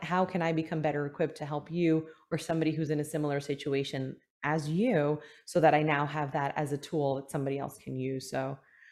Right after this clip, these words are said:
I don't know that I've had anything that's like, "Wow, maybe I can't do that." Um, but at the time, I'm sure something struck me as like,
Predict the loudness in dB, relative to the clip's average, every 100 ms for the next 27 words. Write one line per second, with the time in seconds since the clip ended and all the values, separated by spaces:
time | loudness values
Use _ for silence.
0 | -20 -20 -2 4 6 8 8 6 4 2
1 | 4 2 2 0 0 -2 -2 0 0 0
2 | 0 4 4 6 6 4 2 2 0 0
3 | -2 -2 0 0 0 2 0 0 -2 -2
4 | -2 0 0 -2 -6 _ _ _ _ _
5 | _ 4 8 8 6 2 2 2 0 2
6 | 2 2 0 0 -2 0 -2 0 -4 -4
7 | -4 -4 -6